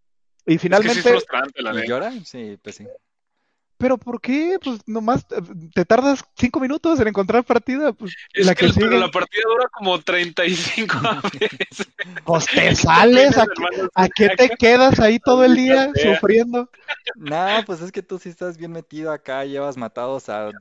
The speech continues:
Speaker 3: diez güeyes y de la nada un disparo así que nunca ves venir y
Speaker 2: Ya
Speaker 3: cuando ves la
Speaker 2: sé.
Speaker 3: cámara está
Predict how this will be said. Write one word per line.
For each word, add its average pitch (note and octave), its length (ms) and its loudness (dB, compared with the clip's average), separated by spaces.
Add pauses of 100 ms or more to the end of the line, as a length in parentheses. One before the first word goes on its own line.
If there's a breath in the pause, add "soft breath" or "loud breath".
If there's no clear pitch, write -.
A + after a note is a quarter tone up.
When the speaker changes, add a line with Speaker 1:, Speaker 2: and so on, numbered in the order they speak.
Speaker 3:
diez B2+ 320 -12
güeyes C#3+ 760 -12
y A2 100 -16
de G2+ 140 -14
la F#2+ 140 -14
nada B2+ 300 -10
un C3 200 -14
disparo B2+ 340 -16
así A#2+ 440 -16 (880 soft breath)
que A2+ 100 -16
nunca C#3 340 -10
ves E3 120 -8
venir G3 300 -10
y - 220 -20
Speaker 2:
Ya - 60 -16
Speaker 3:
cuando A#2 200 -12
ves C#3+ 140 -10
la C#3+ 80 -10
Speaker 2:
sé. - 60 -10
Speaker 3:
cámara D3 320 -10
está C#3 520 -14